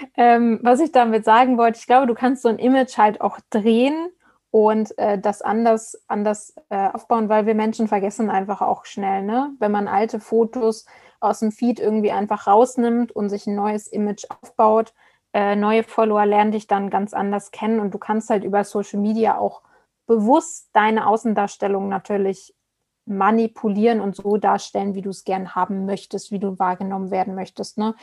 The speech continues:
Wie jeder Zweite irgendwie drinstehen hat, Unternehmer, Investor, Multiunternehmer, was weiß ich,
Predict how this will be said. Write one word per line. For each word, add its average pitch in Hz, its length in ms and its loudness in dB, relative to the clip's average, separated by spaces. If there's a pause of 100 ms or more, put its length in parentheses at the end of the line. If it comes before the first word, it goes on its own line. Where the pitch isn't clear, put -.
(240)
Wie 220 80 -2
jeder 214 300 2
Zweite 214 320 2
irgendwie 208 240 0
drinstehen 208 520 -4
hat, 202 200 -4
Unternehmer, 214 840 -2
Investor, 202 920 0 (320)
Multiunternehmer, 214 1400 2 (440)
was 208 180 -2
weiß 202 180 -6
ich, - 380 -2